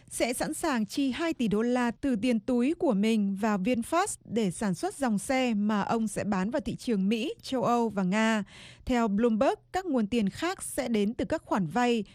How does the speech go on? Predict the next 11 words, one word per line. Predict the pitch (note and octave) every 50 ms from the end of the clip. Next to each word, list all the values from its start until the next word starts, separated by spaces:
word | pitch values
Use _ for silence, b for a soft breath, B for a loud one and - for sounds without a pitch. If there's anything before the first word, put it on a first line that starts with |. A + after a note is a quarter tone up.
| B B
phát | - F#4 F#4+
hành | F#4 D4 G3+
cổ | - G#3+ F#3+
phiếu | D#3+ - - A3+ A3 G#3 A#3 D4+
và | D#4+ B3+ A3+ A3+ G3 F#3
bán | F#3 F3+ F#3 F#3+ G#3 A#3
bớt | D#4 G4+ - -
cổ | B3+ G3+
phần | - - A3+ G#3+ G3 F#3+
của | E3+ G#3 F3
Vingroup. | D#3+ G3 A#3+ G#3+ G3+ G#3 B3+ D#4+ F#4 -